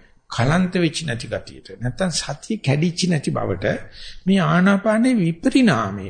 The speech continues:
හොඳට දෙකක් වෙන් කර කර තිබුණදී සමව පෙන්නකොට ඇති වෙන මේ විපරිණාමය හරහා සතිය කැඩිලා නෑ කියලා තේරුම් ගන්න මනුස්සයන් නම් කියත හැකි මේ ජීවිතේම නිවන් දකින ජාති මිනිස්සු.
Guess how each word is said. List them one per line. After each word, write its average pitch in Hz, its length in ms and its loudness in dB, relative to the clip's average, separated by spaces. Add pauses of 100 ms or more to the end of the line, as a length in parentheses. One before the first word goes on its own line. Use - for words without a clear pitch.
(580)
හොඳට 143 580 2
දෙකක් 131 280 -2
වෙන් 123 200 -10
කර 143 160 -4
කර 139 180 -2
තිබුණදී 135 600 0 (440)
සමව 175 420 4 (120)
පෙන්නකොට 165 640 2
ඇති 160 180 -4
වෙන 147 160 0
මේ 151 180 2
විපරිණාමය 120 920 2 (640)
හරහා 147 760 2 (480)
සතිය 170 760 2 (640)
කැඩිලා 165 640 2 (200)
නෑ 208 680 6
කියලා 175 240 4
තේරුම් 147 320 -2
ගන්න 127 240 -6
මනුස්සයන් 123 420 -6
නම් 117 160 -8
කියත 117 180 -10
හැකි 151 240 -8
මේ 131 260 -6
ජීවිතේම 131 580 -6
නිවන් 135 280 -6
දකින 107 280 -8
ජාති 98 240 -14
මිනිස්සු. - 360 -14